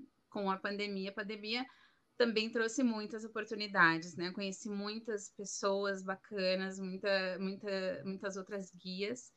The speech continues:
E o travel designer também entrou na minha vida agora, durante a pandemia.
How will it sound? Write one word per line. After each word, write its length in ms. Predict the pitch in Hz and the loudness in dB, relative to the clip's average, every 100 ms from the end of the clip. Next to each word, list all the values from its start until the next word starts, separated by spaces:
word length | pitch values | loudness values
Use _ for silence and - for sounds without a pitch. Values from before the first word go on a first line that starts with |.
| _ _ _ - | _ _ _ -2
E 160 | 233 | 2
o 80 | 233 | 4
travel 320 | 240 208 208 | 4 0 0
designer 420 | 208 208 196 196 202 | -8 -2 -2 -2 -6
também 280 | 214 196 | -6 -4
entrou 240 | 190 196 196 | -4 -6 -6
na 100 | 196 | -6
minha 260 | 196 196 | -6 -6
vida 280 | 196 190 185 | -6 -4 -2
agora, 440 | 196 196 175 175 190 | 4 6 6 6 0
durante 680 | 196 185 170 190 - 208 - | -2 -2 -4 -4 -4 -4 4
a 200 | 185 180 | 6 6
pandemia. 680 | - 185 185 190 165 156 | 2 -2 -2 0 -2 -2